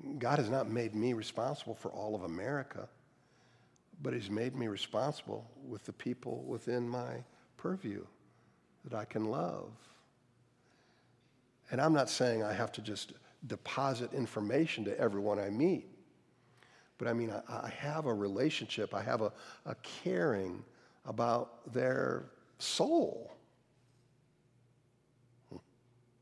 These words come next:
Desperate need. Why is it that Paul told the Corinthians that he came to them in weakness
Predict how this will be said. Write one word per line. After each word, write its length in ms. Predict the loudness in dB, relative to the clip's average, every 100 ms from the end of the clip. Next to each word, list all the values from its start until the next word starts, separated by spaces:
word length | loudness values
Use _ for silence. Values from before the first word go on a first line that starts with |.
| _ _ _ -20 _ _ -20 _ -10
Desperate 380 | -8 -8 -8 -8
need. 360 | -6 -6 -8 -14 -20 -20 _ _ _ _ _ _ _ _ _ _ -20 -20 -20 -20 -4
Why 200 | 6 8
is 180 | 8 4
it 260 | -2 -4 -6
that 180 | -6
Paul 260 | 2 4 4
told 240 | 6 6
the 60 | 6
Corinthians 520 | 4 6 6 2 0
that 100 | -2
he 60 | -4
came 260 | 0 2
to 80 | 2
them 200 | 2 0
in 180 | 0 0
weakness 520 | 0 -2 -6 -6 -8